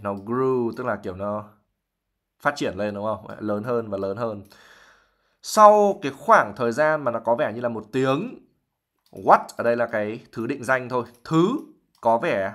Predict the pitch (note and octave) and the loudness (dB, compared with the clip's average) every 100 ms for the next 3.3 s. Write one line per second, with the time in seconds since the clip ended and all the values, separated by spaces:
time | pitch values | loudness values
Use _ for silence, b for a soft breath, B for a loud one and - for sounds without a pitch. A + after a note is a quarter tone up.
0 | - A#2+ A#2+ G2+ G2 A2+ A2 - G#2+ G#2 | -10 -10 -4 -2 -2 -4 -10 -6 -6 -6
1 | - b b b b b b b A2 G#2+ | -12 b b b b b b b -8 -4
2 | G#2+ C3+ A2 G#2 G2+ G2 G#2+ B2 A2+ A2+ | -4 -4 -4 -4 -2 -2 -2 -4 -6 -8
3 | A2 A2 G#2+ | -12 -16 -16